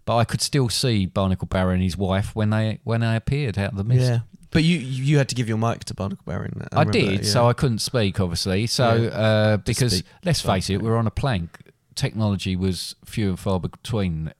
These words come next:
Speaker 1: there. So,
Speaker 2: Yeah.
Speaker 1: right.
Speaker 2: Wow,
Speaker 1: so,
Speaker 2: that's probably too much
Speaker 1: yeah.
Speaker 2: information.
Speaker 1: Moi-,
Speaker 2: Um,
Speaker 1: Moist Opera.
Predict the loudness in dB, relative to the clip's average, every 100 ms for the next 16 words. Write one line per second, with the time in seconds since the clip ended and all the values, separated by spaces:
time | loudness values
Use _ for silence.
0 | _ -8 -8 -10 -12 -10 -8 -8 -10 -10
1 | -16 -20 -20 -20 -20 -2 2 2 0 -2
2 | -4 0 4 4 4 2 0 2 2 4
3 | 2 0 -2 -2 -2 -4 -4 2 6 8
4 | 8 6 4 4 2 -2 -2 0 0 0